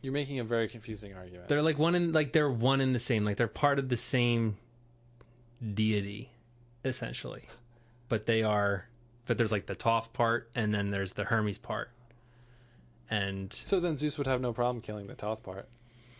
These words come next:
Speaker 1: Just doesn't kill the Hermes part.
Speaker 2: But he's now, but he could be attacked. He could be, att-,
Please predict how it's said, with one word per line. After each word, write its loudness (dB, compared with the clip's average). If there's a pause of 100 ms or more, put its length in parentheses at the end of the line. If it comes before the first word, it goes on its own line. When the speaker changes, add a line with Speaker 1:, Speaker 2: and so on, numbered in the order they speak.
(140)
Speaker 1:
Just -16
doesn't -6
kill -8
the -10
Hermes -12
part. -14 (320)
Speaker 2:
But -8
he's -6
now, 0
but -6
he -4
could -6
be -4
attacked. -10
He -10
could -12
be, -8
att-, -14